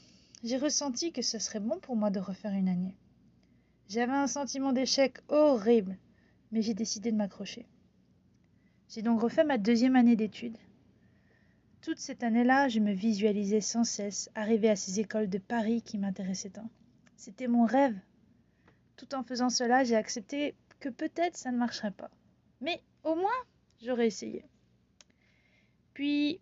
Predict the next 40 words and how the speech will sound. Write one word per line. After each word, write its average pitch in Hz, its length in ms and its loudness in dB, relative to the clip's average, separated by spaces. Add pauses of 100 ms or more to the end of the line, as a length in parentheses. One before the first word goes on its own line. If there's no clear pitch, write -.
(140)
quand 247 140 -4
j'ai 220 140 2
repassé 254 420 0
les 240 140 4
concours 240 300 -2
la 233 120 4
deuxième 233 320 4
fois, 339 260 -6 (340)
j'ai - 160 -12
eu 233 80 2
un 240 100 2
problème 254 320 0
médical 233 600 0 (360)
et 220 60 -10
je 208 120 -6
n'ai 214 100 0
pas 233 140 0
eu 247 60 2
les 220 160 2
écoles 240 280 -2
pour 220 140 -10
lesquelles 202 260 -6
je 196 60 -4
m'étais 202 180 -6
préparée. 202 440 -16 (1400)
Une 240 140 2
année 247 220 6
pour 247 220 -2
rien, 240 480 6
aurait-on 226 460 0
pu 233 120 -4
dire. 269 380 -8 (480)
Quel 226 180 0
choix 214 240 -6
stupide ! 254 720 -2 (420)
Une 226 160 0
année 233 220 6
de 226 80 2
vie 220 180 0
gâchée. 226 460 2